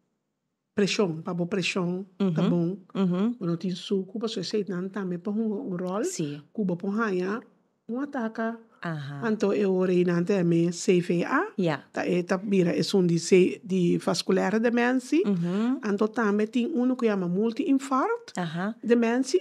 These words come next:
Speaker 1: e se tá ora que bota que dá, é ataca chiquito não, chiquito não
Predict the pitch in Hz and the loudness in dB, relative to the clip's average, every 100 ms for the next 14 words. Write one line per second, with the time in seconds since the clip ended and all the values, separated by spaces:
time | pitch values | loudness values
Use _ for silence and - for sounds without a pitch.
0 | 294 - 233 220 214 226 190 190 190 - | 0 2 4 4 2 -2 0 0 -2 -4
1 | - 196 196 202 190 185 202 175 - 196 | -2 -4 -2 -2 -2 -4 -2 -2 -4 -6
2 | 185 185 180 - 277 311 277 269 285 285 | -6 -6 -6 -6 -4 -4 -4 -4 -4 -8
3 | - 247 254 233 233 | -6 -6 -4 -2 -4